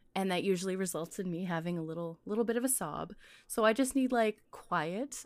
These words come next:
I need to, like, be able to hear somebody breathing. Uh, I need, like, I do need blankets 'cause I get extremely cold immediately after. But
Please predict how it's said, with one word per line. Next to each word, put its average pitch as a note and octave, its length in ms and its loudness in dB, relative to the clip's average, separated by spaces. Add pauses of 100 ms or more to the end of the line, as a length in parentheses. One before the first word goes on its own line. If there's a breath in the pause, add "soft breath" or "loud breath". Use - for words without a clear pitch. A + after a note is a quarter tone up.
I F#3 60 -2
need F#3 220 -2
to, G3+ 120 -4
like, E3 320 -4
be F3 100 -2
able F3 200 -4
to - 100 -14
hear E3 160 -8
somebody E3+ 340 -8
breathing. D#3+ 640 -6 (420 loud breath)
Uh, E3 280 2
I E3+ 120 0
need, E3 320 -2
like, D#3 340 -2 (120)
I F#3 140 4
do F#3+ 220 2
need F3+ 180 0
blankets F3 400 -2
'cause - 180 -8
I E3+ 80 0
get E3+ 180 -2
extremely F3 800 4
cold D3+ 460 -6 (420 soft breath)
immediately D3 480 -2
after. D3+ 460 -8 (540)
But G3 240 4